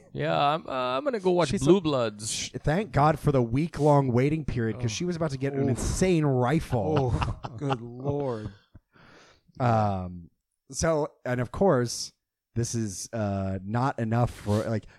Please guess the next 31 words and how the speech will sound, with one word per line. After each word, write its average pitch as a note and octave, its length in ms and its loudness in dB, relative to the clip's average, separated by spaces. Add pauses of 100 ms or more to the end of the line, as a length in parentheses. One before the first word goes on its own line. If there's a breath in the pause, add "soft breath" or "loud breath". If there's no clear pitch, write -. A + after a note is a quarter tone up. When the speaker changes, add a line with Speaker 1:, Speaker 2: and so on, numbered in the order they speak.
(100)
Speaker 2:
getting C3+ 240 2
knocked C3+ 280 0
back B2 180 0
once A#2+ 260 -6
wasn't G#2 200 -4
enough G2+ 180 -4
for G2 140 -4
Roy G2 140 0
Tillman. D3+ 440 2 (220 soft breath)
He C#3 180 0
sends A#2 640 -2
his G2+ 260 -4
son G#2+ 300 -4
Gator A2 580 -2 (260 soft breath)
and G2 120 -8
a G2 60 -6
bunch G#2 260 -6
of G2+ 80 -2
their G2+ 160 0
buddies F#2+ 480 -4
on G2+ 140 -6
Halloween G2+ 580 -4
night G2 460 -6 (340 soft breath)
to - 100 -18
try G#2+ 240 -2
and G#2 100 -6
infiltrate G2 520 -8
the G2 60 -14
house. B2 500 -2
Speaker 1:
Yeah. F2 280 -2 (320 soft breath)
Speaker 2:
Uh, F#2+ 500 -2